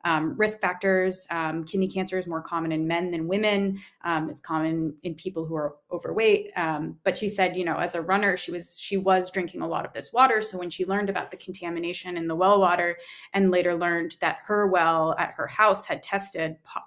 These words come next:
for this, uh, presence of this chemical, the P fos chemical, um,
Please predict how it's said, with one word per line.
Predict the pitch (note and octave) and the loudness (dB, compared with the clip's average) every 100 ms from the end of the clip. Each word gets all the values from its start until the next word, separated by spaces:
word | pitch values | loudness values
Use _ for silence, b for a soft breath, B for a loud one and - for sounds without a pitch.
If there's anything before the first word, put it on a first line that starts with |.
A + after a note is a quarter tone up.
| _ | _
for | - - E3+ | -18 -6 -4
this, | E3 D#3+ - - _ | -4 -6 -8 -12 _
uh, | F#3 - | -4 -4
presence | - G#3+ G3+ F#3+ | -2 0 0 0
of | E3+ | -4
this | - - | -8 -14
chemical, | - A3+ G#3+ F3 F3 | -4 -4 -2 -4 -6
the | - | -8
P | - B3 | -12 -8
fos | G3 F3 - | -4 -6 -6
chemical, | E3+ E3 F3 E3+ B B B B | -8 -6 -6 -8 B B B B
um, | E3+ D#3+ D#3+ E3+ | -2 0 0 -4